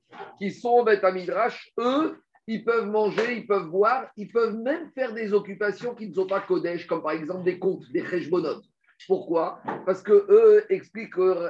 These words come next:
Rav, le riz de Lunel, que comme ils viennent de loin pour étudier, à l'époque, il n'y avait pas les Yeshiva près de la maison, ils allaient loin. Donc, c'était leur maison.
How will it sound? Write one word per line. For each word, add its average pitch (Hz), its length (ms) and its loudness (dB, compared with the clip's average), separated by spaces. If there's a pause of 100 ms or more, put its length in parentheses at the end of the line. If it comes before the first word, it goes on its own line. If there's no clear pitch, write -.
(160)
Rav, 175 340 -2
le 170 100 -2
riz 175 240 -6
de 156 140 -2
Lunel, 170 480 -4 (280)
que 190 340 6
comme 233 280 -4
ils 220 80 -10
viennent 196 220 -2
de 185 80 6
loin 185 340 2
pour 160 160 -4
étudier, 139 480 -4
à 147 80 -2
l'époque, 165 420 -2
il - 20 -8
n'y 147 60 0
avait 143 80 2
pas 226 140 -2
les 226 60 -4
Yeshiva 156 320 -6
près - 160 -10
de 156 40 -4
la 160 100 -2
maison, 143 380 -8
ils 147 160 -4
allaient 165 140 -2
loin. 143 320 -6
Donc, 214 160 0
c'était - 140 -12
leur 262 160 -2
maison. 254 380 -4